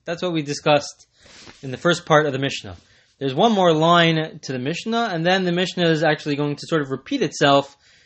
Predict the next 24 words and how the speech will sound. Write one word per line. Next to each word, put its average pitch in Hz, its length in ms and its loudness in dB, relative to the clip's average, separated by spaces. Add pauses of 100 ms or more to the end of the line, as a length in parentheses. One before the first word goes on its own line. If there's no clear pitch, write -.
(200)
to 139 180 -2
describe 165 720 2
the 147 80 -6
cases, 143 480 -4
to, 127 320 -10 (140)
to - 120 -16
really 143 140 -4
try 143 240 0
to 139 220 2
flesh 135 340 -4
it 165 60 -4
out 180 320 4 (440)
and 135 160 -8
describe 151 720 2
the 139 220 -2
cases 143 400 -4
that 131 120 -2
we've 127 120 -6
been 127 120 -8
discussing 127 680 -4 (600)
from 131 140 -10
the 127 60 -2
last 131 280 2
recording. 117 400 0